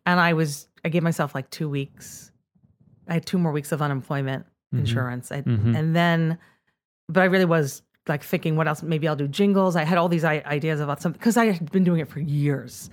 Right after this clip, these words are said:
Speaker 2: Mm-hmm.
Speaker 1: And then my friend Stephen Sutcliffe called and
Speaker 2: Yeah.
Speaker 1: said, "We're doing this ragtime, and the girl, you're perfect for this, this track, and she's pregnant. She's not gonna come with it. You should call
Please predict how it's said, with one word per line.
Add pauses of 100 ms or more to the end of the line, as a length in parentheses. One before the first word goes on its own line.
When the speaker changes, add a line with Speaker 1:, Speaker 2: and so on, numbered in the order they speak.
Speaker 2:
Mm-hmm.
Speaker 1:
And
then
my
friend
Stephen
Sutcliffe
called
and
Speaker 2:
Yeah.
Speaker 1:
said, (720)
"We're
doing
this
ragtime,
and
the
girl,
you're
perfect
for
this,
this
track, (300)
and
she's
pregnant. (160)
She's
not
gonna
come
with
it. (340)
You
should
call